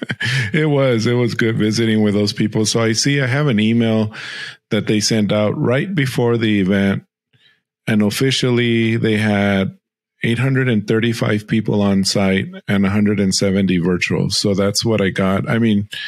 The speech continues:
th-, they could have been a little more. Yeah, right. A thousand and five. So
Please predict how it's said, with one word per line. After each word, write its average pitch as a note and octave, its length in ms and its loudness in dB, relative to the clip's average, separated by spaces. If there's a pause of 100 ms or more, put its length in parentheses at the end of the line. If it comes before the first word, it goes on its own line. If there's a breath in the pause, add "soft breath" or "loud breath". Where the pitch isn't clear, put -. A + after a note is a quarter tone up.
(960 loud breath)
th-, A2+ 220 0
they A#2 100 0
could A#2+ 180 -2
have A2+ 120 0
been A2+ 160 0
a A2 80 0
little A2 260 2
more. G2+ 380 2 (140)
Yeah, B2 240 2
right. A2 340 0
A A2 120 0
thousand A#2 420 0
and G2+ 140 2
five. G2+ 340 0
So F#2+ 500 0